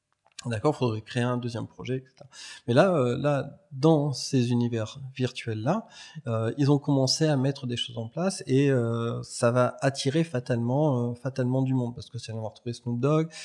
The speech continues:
c'est là où on va retrouver par exemple des, des, euh, des magasins de Samsung qui ont peut-être présenté des produits en avant-première, et cetera, et cetera. Donc c'est le lieu où va se passer des choses. C'est pour ça aussi que les prix peuvent monter aussi fort.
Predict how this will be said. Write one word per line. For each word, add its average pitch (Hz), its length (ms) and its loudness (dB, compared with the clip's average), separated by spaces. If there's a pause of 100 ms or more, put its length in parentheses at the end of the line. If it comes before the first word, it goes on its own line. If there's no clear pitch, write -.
(140)
c'est 120 140 0
là 110 100 4
où 113 40 0
on - 20 -2
va 117 80 0
retrouver 120 260 -2
par 120 120 -2
exemple 120 260 0
des, 117 180 -4
des, 123 380 -6 (320)
euh, 110 840 2
des 123 120 0
magasins 107 400 2
de 107 60 -2
Samsung 117 540 2
qui 127 120 -4
ont 113 40 -2
peut-être 117 240 -6
présenté 117 460 -2
des 120 100 0
produits 120 300 -2
en 120 100 2
avant-première, 117 760 0
et 117 80 -4
cetera, 123 400 -6
et 120 40 -8
cetera. 131 460 -4 (320)
Donc 139 220 2
c'est 143 240 2
le 147 200 4
lieu 147 300 6
où 165 220 4
va 131 160 0
se - 80 -8
passer 143 240 -4
des 135 100 -2
choses. 120 220 -8
C'est - 80 -20
pour - 100 -18
ça 151 100 0
aussi 151 220 0
que - 80 -8
les 120 100 0
prix 151 220 -2
peuvent 117 320 -2
monter 123 540 -2 (100)
aussi 117 280 -4
fort. - 380 -10